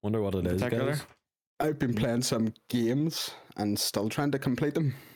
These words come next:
Speaker 1: Mm, I don't know. I'm in a weird mood at the moment, guys. Like, I'm kinda like, uh, I don't know what to play here. I'm kind of in a weird mood. I'm in a weird transitional phase. That
Speaker 2: You know
Speaker 1: could
Speaker 2: what
Speaker 1: be
Speaker 2: I
Speaker 1: it.
Speaker 2: think it is?
Speaker 1: What?
Speaker 2: I think you're, I think you're burnt out on D M C.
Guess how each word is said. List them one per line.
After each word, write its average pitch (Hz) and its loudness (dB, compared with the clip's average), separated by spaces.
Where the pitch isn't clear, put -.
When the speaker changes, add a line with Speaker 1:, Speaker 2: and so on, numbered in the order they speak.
Speaker 1:
Mm, 113 0
I 123 -2
don't 123 0
know. 85 0
I'm 127 2
in 117 0
a 95 2
weird 87 0
mood 90 0
at 113 0
the 98 0
moment, 92 0
guys. 117 -2
Like, - -4
I'm 113 0
kinda 95 0
like, 90 0
uh, 95 0
I 98 -6
don't 95 -8
know 92 0
what 85 -4
to 90 -10
play 90 -4
here. 110 -4
I'm 98 -4
kind 117 -2
of 104 -4
in 107 0
a 95 2
weird 92 0
mood. 92 0
I'm 101 0
in 107 0
a 107 0
weird 98 -2
transitional 98 -2
phase. - -2
That 110 0
Speaker 2:
You 117 0
know 123 0
Speaker 1:
could 131 0
Speaker 2:
what 110 0
Speaker 1:
be - 0
Speaker 2:
I 98 0
Speaker 1:
it. 101 0
Speaker 2:
think 98 0
it 98 0
is? 113 -2
Speaker 1:
What? 90 -4
Speaker 2:
I - -2
think 113 -2
you're, 107 0
I 107 0
think 110 0
you're 98 2
burnt 95 0
out 101 0
on 101 0
D 98 0
M 98 0
C. 110 0